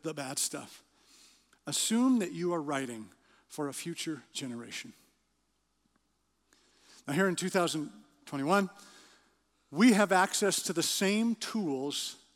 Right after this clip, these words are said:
that they had when they wrote the Bible. One of the tools, it's referred to as oral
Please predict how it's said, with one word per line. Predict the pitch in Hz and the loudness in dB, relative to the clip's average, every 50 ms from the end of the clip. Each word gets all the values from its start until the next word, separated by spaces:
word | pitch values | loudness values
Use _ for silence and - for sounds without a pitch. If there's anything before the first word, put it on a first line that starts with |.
| - - | -8 -8
that | 151 - - | -8 -6 -4
they | 120 143 170 180 185 | 0 2 2 4 2
had | 139 117 160 147 135 127 123 135 131 - - - _ _ _ _ _ _ _ _ _ _ _ _ _ _ _ _ _ _ _ _ | 2 0 -2 0 0 0 0 -2 -4 -8 -16 -20 _ _ _ _ _ _ _ _ _ _ _ _ _ _ _ _ _ _ _ _
when | - 143 151 | -6 -4 -2
they | 160 160 | 0 0
wrote | 156 170 185 180 | 0 0 -2 -2
the | - - | -2 0
Bible. | 190 233 254 233 156 - - - _ _ _ _ _ _ _ _ _ _ _ _ _ _ _ _ | 0 0 0 0 -4 -8 -14 -18 _ _ _ _ _ _ _ _ _ _ _ _ _ _ _ _
One | - 131 165 180 | -6 -4 -2 0
of | 170 | 0
the | 180 | -2
tools, | - - 190 180 185 190 165 185 | -4 -2 -2 0 0 0 0 0
it's | 190 185 - - | -2 0 0 0
referred | 214 - 233 247 - | 0 2 2 0 0
to | - 220 196 | 2 0 0
as | 165 - - - - - - - | 0 -2 -6 -14 -20 -18 -6 0
oral | 196 185 202 220 220 220 226 233 214 - | 4 6 6 8 8 6 4 4 0 -4